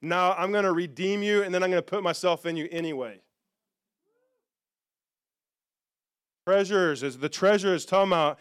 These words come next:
is his glory. And he puts it in jars of clay. And so many people are going around spending all their time focusing on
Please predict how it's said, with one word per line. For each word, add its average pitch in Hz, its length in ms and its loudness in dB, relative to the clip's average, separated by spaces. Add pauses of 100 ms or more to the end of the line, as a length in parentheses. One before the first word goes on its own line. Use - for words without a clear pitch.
(160)
is 170 180 0
his 170 160 -2
glory. 180 720 0 (1080)
And 175 140 2
he 180 80 4
puts 208 320 0
it 196 140 2
in 180 120 -2
jars 175 500 2
of 170 140 -8
clay. 196 560 -2 (1120)
And 165 180 0
so 214 280 2
many 214 220 4
people 196 320 -2
are 180 60 4
going 190 340 2
around 190 220 2
spending 190 480 0
all 185 80 6
their 175 120 -2
time 190 300 0
focusing 180 640 0
on 175 340 0